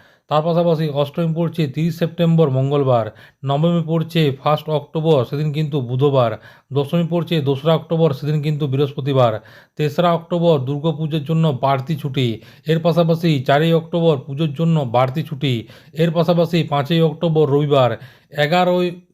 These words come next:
যেটা বলা হয়েছে কোজাগরি লক্ষ্মী পুজো, সেদিন কিন্তু পড়ছে ছয়ই অক্টোবর, সেদিন কিন্তু সোমবার, সেদিন কিন্তু ছুটি থাকছে।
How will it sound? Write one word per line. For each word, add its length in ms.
যেটা 300
বলা 220
হয়েছে 320
কোজাগরি 480
লক্ষ্মী 320
পুজো, 200
সেদিন 280
কিন্তু 240
পড়ছে 280
ছয়ই 320
অক্টোবর, 460
সেদিন 260
কিন্তু 260
সোমবার, 360
সেদিন 280
কিন্তু 240
ছুটি 180
থাকছে। 420